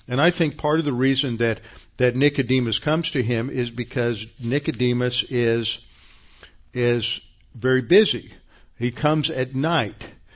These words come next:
And that doesn't necessarily mean he's trying to disguise what he's doing, because as I pointed out,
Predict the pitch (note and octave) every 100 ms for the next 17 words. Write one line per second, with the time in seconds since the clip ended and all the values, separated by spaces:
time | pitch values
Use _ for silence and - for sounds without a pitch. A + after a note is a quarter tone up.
0 | - - - B2 C#3 C3+ D3 D#3+ D#3 C#3+
1 | D3 - C3+ B2+ C3+ C3+ C3 A#2+ - -
2 | C#3 C#3 C3+ C3 - A#2+ A#2 A2+ - -
3 | D#3 E3 F3 E3 D3+ - A#2+ A2+ - A2+
4 | B2 C3+ A#2 - C3 A#2+ A#2 A2+ - -
5 | D3 C#3 A2 G#2 A#2